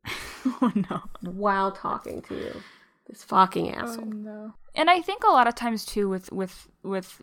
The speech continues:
Speaker 1: what I've seen in relationships, not just on T V, but also in real life.
Speaker 2: Oh,
Speaker 1: Um, <laughs>
Speaker 2: she's a cultured woman.
Speaker 1: I know, right? Um, no, but I think a lot of times it's, like, it's the situation where it's, like, you don't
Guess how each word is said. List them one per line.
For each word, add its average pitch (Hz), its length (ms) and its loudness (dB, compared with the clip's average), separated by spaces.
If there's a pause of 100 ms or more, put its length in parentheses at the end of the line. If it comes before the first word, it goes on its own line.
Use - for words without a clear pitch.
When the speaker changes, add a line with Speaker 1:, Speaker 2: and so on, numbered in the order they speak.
(120)
Speaker 1:
what 196 400 2 (100)
I've 185 260 4
seen 185 280 -4
in 175 160 -4
relationships, 175 840 -4
not 196 480 10
just 196 460 6
on 170 180 -4
T 165 180 -6
V, 147 200 -8
but - 160 -12 (120)
also 185 420 8
in - 120 -8
real 170 220 -6
life. - 240 -2
Speaker 2:
Oh, 240 1040 8 (100)
Speaker 1:
Um, 320 80 8
<laughs> - 0 -
Speaker 2:
she's 277 340 6
a 262 80 8
cultured 254 680 8 (120)
woman. 240 960 6 (460)
Speaker 1:
I 226 180 0
know, 220 260 2
right? 180 380 -4 (240)
Um, 208 380 2 (340)
no, 311 180 4
but - 140 -2
I 269 80 0
think 320 160 -2
a 294 60 8
lot 233 180 12
of 226 60 6
times 202 260 0
it's, 185 140 -4
like, 180 180 -2 (400)
it's - 300 -6
the 208 60 -4
situation 185 500 -4
where 170 100 -4
it's, 170 120 -10
like, 175 220 -8
you 185 200 -2
don't 175 480 -2